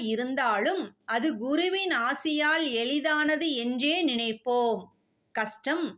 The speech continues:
சாத்தியமில்லை, என்னால் முடியாது போன்ற வார்த்தைகள் தவிர்த்து அனைத்தும் குருவின் செயலே என சிந்தித்து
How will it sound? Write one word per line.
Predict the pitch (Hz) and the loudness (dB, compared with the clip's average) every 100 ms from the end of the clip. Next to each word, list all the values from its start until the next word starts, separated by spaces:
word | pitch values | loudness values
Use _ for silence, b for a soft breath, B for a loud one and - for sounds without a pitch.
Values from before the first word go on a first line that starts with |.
| _ _ _ | _ _ _
சாத்தியமில்லை, | - 269 247 247 277 254 233 233 247 349 302 185 - b b | -6 -2 -2 0 -2 0 0 0 0 0 0 -4 -12 b b
என்னால் | 285 320 330 311 269 | 2 4 6 4 4
முடியாது | 240 254 285 302 302 359 370 220 | 2 2 4 4 2 2 0 2
போன்ற | 330 339 320 285 | 4 4 4 2
வார்த்தைகள் | 247 285 349 - 330 294 233 | 2 2 0 -2 0 0 0
தவிர்த்து | 214 208 285 - 403 339 - - b b | -2 -2 -4 -2 0 0 -2 -10 b b
அனைத்தும் | 226 262 339 330 415 427 330 | 0 2 0 -2 0 2 4
குருவின் | 302 330 339 359 320 | 4 2 2 2 2
செயலே | - 254 269 302 349 | 2 0 2 2 2
என | 349 285 269 | 2 0 0
சிந்தித்து | - 294 320 349 339 - | 0 4 4 2 0 -2